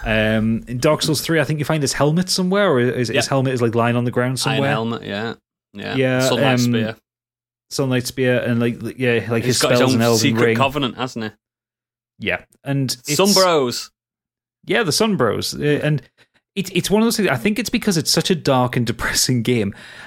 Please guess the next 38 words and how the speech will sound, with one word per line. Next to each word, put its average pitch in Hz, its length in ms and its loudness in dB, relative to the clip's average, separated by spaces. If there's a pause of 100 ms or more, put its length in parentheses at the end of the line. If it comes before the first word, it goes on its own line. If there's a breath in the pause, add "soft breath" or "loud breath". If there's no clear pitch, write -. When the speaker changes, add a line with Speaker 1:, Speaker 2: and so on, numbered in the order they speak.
Speaker 1:
Having 202 340 2
the, 175 160 0
the 151 160 2
idea 143 320 2
of, 120 80 0
like, 123 120 2
these 123 180 2
warriors 120 460 2
of 120 100 -2
sunlight 117 640 0
being 120 240 0
the 113 100 2
good 120 280 2
guys, 87 340 -4
Speaker 2:
Yes. - 480 -4
Speaker 1:
or 143 100 2
at 147 60 4
least 143 160 2
the 147 60 -2
guys 123 260 2
that 135 100 0
come - 180 -2
in 123 80 -4
to 127 80 -4
help 127 340 -2
you, 104 180 -2
it's 143 220 -6
just - 280 -2
so 147 180 0
uplifting, 143 500 -2
and 120 120 -4
he 165 300 -4
as 131 140 -2
a - 20 -8
character 135 560 -2
is 104 80 -2
uplifting. 104 480 -6
So, 98 160 -6